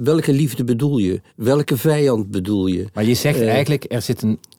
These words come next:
Speaker 2: conflict in het christendom met het thema woede.
Speaker 1: Ja, ja, ik
Speaker 2: En, en de vraag is
Speaker 1: Ja,
Speaker 2: dus,
Speaker 1: ja, waar komt dat vandaan?
Speaker 2: waar komt het vandaan en, eh,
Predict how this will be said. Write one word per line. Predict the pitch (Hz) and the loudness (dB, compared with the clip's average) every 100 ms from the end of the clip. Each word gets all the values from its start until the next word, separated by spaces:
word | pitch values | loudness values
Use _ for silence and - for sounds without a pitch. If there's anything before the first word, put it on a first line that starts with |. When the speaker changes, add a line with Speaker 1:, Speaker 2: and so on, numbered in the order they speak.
| _ _ _ | _ _ _
Speaker 2:
conflict | - 107 - 151 175 - | -8 -6 0 0 0 -2
in | 143 | -2
het | 139 - | 0 -2
christendom | - 139 - 123 113 113 113 | -4 -4 0 0 2 2 2
met | 113 | 0
het | 107 - | -4 -2
thema | 110 104 98 92 | 0 2 0 0
woede. | 135 107 80 | 0 0 0
Speaker 1:
Ja, | - 180 - | 2 2 2
ja, | 196 165 - | 0 -2 -2
ik | 185 | -2
Speaker 2:
En, | 113 117 - | 0 0 0
en | 117 | -2
de | 110 | -2
vraag | - 123 151 127 | -2 0 0 0
is | 110 | -2
Speaker 1:
Ja, | 95 | -2
Speaker 2:
dus, | 123 139 - | -2 -2 -6
Speaker 1:
ja, | 135 - | -8 -6
waar | 120 | -4
komt | 120 120 | -2 -2
dat | 117 | -2
vandaan? | 120 95 87 87 - | -2 -4 -4 -6 -2
Speaker 2:
waar | 139 170 | 2 2
komt | 165 147 | 2 -2
het | 127 | -2
vandaan | 127 113 120 147 170 - | 0 2 2 2 0 -2
en, | 127 127 127 127 | -2 0 2 0
eh, | - | -2